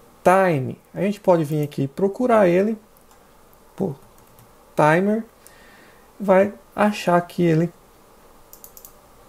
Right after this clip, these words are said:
pra gente colocar. Então já dei dois cliques,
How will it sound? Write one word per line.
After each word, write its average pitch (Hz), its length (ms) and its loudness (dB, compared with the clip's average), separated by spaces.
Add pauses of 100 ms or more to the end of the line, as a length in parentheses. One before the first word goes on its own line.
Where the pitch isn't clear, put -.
(680)
pra 175 120 2
gente 156 280 -2
colocar. 196 420 2
Então 220 240 0
já 214 80 6
dei 160 160 4
dois 208 240 4
cliques, 262 420 0